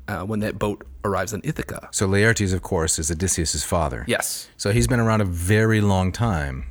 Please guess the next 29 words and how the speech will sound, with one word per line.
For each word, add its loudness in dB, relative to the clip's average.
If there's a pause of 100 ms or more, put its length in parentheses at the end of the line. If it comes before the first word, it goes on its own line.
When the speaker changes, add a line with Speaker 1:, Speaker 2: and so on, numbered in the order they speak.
Speaker 1:
Yeah, 0 (260)
and 0
loyal 4
to -6
this -2
household, -4 (280)
but 2
a 2
slave 2
in -4
this -4
household, -8 (420)
but 4
with 2
royal 2
background -2
himself. -6 (220)
I -4
just -4
Speaker 2:
So 2
Speaker 1:
find 0
Speaker 2:
an -16
exiled 0
prince. 0
Speaker 1:
Yeah. 2 (500)
Speaker 2:
Uh, -2
now 2
confined 0
to 0